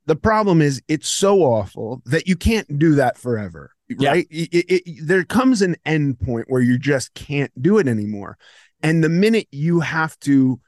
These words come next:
Speaker 1: figure out what to eat, you've been given no tools on the diet to discern what to eat. It's just
Speaker 2: Right.
Speaker 1: like, "Eat this package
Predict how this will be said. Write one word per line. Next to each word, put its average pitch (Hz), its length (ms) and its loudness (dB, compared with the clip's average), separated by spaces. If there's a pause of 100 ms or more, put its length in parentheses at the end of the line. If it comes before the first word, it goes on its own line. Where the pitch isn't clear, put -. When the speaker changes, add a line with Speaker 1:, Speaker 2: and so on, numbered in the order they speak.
(360)
Speaker 1:
figure 165 340 2
out 156 300 2 (140)
what 156 340 0
to 151 140 -8
eat, 190 420 -2
you've 160 180 2
been 208 160 4
given 220 240 2
no 190 180 2
tools 135 680 -2
on 151 220 0
the 139 80 -2
diet 147 480 -2 (360)
to 208 120 2
discern 165 840 0 (800)
what 170 380 0
to 220 100 0
eat. 302 280 4 (100)
It's 165 220 -2
just 139 200 0
Speaker 2:
Right. 113 80 -4
Speaker 1:
like, 170 320 -4
"Eat 208 200 -2
this 196 160 0
package 127 720 -4